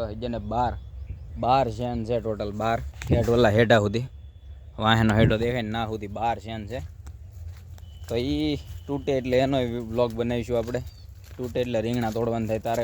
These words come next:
વ્લોગ બનાવીશું. ને જો ટાઈમ રહે તો ડેલી વ્લોગ બનાવીશું, ને ટાઈમ તો રહેતો નથી એટલે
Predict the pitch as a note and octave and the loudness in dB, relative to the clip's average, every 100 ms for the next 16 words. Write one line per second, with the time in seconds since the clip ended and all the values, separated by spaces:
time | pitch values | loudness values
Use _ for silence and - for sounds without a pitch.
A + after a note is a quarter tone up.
0 | A2 A2 G#2+ A2+ A#2 A2 C3+ - - - | -2 -4 -2 -2 -2 -4 -10 -14 -20 -20
1 | - - - - A2 A2 A2+ A2+ A2+ - | -20 -20 -20 -14 -6 0 0 0 -2 -8
2 | - - - - - - - - - - | -16 -18 -16 -16 -16 -16 -18 -18 -20 -20
3 | - - A#2+ C3 C#3 C#3+ C#3+ D3 C3+ C#3+ | -20 -6 2 4 4 2 4 2 2 4
4 | D#3 D#3 C3 C3+ A#2+ A#2+ B2 A#2 A#2+ A#2+ | 4 4 2 2 2 0 -2 -2 -2 0
5 | A#2+ A#2 - C3 C3 B2 A#2+ B2+ C3+ B2 | 0 -2 -2 -2 0 0 2 2 0 -4
6 | A#2 B2+ C3+ - A2+ G#2+ A#2 | -4 -4 -6 -10 -10 -2 2